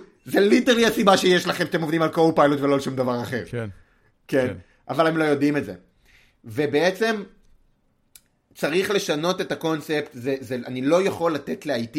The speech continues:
Speaker 1: לעבוד על בינה מלאכותית, כי אז אני מקבל תשתית, וזה אחלה, אבל זה לא הכשרת עובדים. הכשרת עובדים לא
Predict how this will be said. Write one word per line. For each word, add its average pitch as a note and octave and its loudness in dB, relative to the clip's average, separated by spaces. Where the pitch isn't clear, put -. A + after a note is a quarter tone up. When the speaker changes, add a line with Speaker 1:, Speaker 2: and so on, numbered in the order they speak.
Speaker 1:
לעבוד B2+ -2
על A#2+ -2
בינה A#2 -6
מלאכותית, A#2 -6
כי C3+ -4
אז B2+ -6
אני B2+ -8
מקבל A2+ -10
תשתית, F3+ -8
וזה D#3+ -2
אחלה, F3+ -2
אבל C3+ -6
זה C3+ -4
לא C3+ 0
הכשרת B2 -6
עובדים. A#2 -6
הכשרת C#3+ -4
עובדים B2+ -4
לא D3 -2